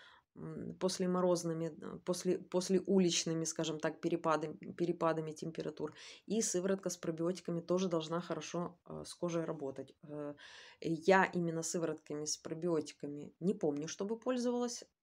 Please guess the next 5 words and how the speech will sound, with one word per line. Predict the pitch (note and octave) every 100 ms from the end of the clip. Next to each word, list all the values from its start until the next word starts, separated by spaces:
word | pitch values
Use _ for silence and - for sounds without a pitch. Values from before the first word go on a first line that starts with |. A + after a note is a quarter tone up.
| _ E3
Э, |
ну, | D#3 D3+ D3+ D3 D#3 F3 C#4 B3+ F#3+ - _ _ _ - - - - _ _
э, | - D#3 -
надеюсь, | E3 F#3 F#3 G3+ F#3+ F3
если | F3 -